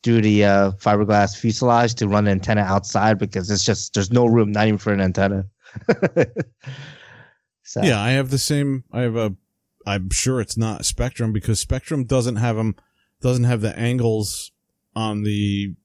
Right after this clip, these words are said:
Speaker 2: servo hookups straight back. They're always at a
Speaker 1: Yeah,
Speaker 2: ninety.
Speaker 1: they're always popping up, right? That was
Speaker 2: Yeah.
Speaker 1: another problem, yep.
Speaker 2: So that mine is definitely an aftermarket, like, probably an orange one,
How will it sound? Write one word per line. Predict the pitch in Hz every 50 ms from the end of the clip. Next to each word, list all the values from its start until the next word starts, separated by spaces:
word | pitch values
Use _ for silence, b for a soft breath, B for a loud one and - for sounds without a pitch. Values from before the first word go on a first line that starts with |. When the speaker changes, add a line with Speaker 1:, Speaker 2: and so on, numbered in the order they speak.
| _ _ _ _ _ _ _ _ _ _ _ _ -
Speaker 2:
servo | - - 135 139 160 156 117 95
hookups | 87 104 92 - - 98 90 -
straight | - - - - 127 123 113 101 -
back. | - 123 113 85 - _ _ _ _
They're | - 110 107 110
always | 117 120 123 127
at | 127
a | 127
Speaker 1:
Yeah, | 123 123 120 110
Speaker 2:
ninety. | 107 123 117 104 98 - - _ _ _ -
Speaker 1:
they're | 117 117 120
always | 120 117 117 113
popping | 113 - 120 110 110 113 107 110
up, | 113 113 - -
right? | 104 104 113 113 107 95 95 95 - - - _ _ -
That | 117 113 113
was | 110
Speaker 2:
Yeah. | 110 104
Speaker 1:
another | 107 110 107 110
problem, | 101 - 107 98 95 92 92 92 95
yep. | 101 107 110 123 - _ _ _ _ _ _ _ _ _ _ _ _ _ _
Speaker 2:
So | - - - 131 113 110 101 95
that | 107 120 110 -
mine | 120 117 117 120 127 127 113
is | 101 95
definitely | 87 113 117 123 - 117 107 107 107 101 101 101
an | 101 98
aftermarket, | 104 107 101 - - 107 101 101 98 95 101 101 78
like, | 90 95 95 90 _
probably | - 101 101 92 90
an | 90
orange | 85 90 92 95 98 101 90
one, | 82 92 95 98 98 101